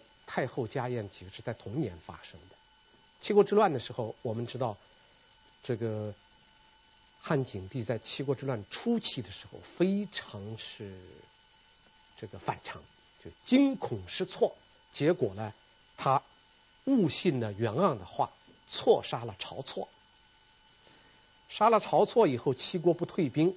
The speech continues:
这才促使汉景帝决定用武力平叛。武力平叛，他用了两个人，一个是他的父亲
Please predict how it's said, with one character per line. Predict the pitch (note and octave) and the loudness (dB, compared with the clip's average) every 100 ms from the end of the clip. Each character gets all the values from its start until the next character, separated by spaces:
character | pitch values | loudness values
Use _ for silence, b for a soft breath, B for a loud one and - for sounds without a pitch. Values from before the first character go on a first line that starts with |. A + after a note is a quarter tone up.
| - | 2
这 | G#3+ | 2
才 | E3+ E3 | 2 -2
促 | E3+ - - G3 | -4 -4 0 0
使 | B2+ - | 0 -6
汉 | G#2 - C3 | -10 -6 -6
景 | - F#2+ | -6 -14
帝 | - G2 | -12 -14
决 | - G#2 B2+ | -10 -4 -2
定 | D#3 A2+ | 0 -2
用 | A#2 | -2
武 | G#2 F2+ E2 | -4 -10 -8
力 | C3 | -8
平 | A2 - - | -8 -12 -16
叛。 | - - _ - b b b b | -16 -18 _ -20 b b b b
武 | F#3+ B3 | 8 10
力 | C#4 | 8
平 | - F3+ | 6 4
叛， | G3 F3+ | 4 6
他 | F3 | 8
用 | A3 E3+ | 8 8
了 | |
两 | C#3+ G#2 - | 6 0 0
个 | F3 | 2
人， | D#3 F#2 A#2+ - - - | 4 2 -6 -18 -20 -10
一 | - G3+ | 0 2
个 | G3+ G3+ | 6 4
是 | - D3+ | 4 -6
他 | - | -4
的 | F3 | -4
父 | F#3 - C#4+ | -2 2 2
亲 | - - | 2 -8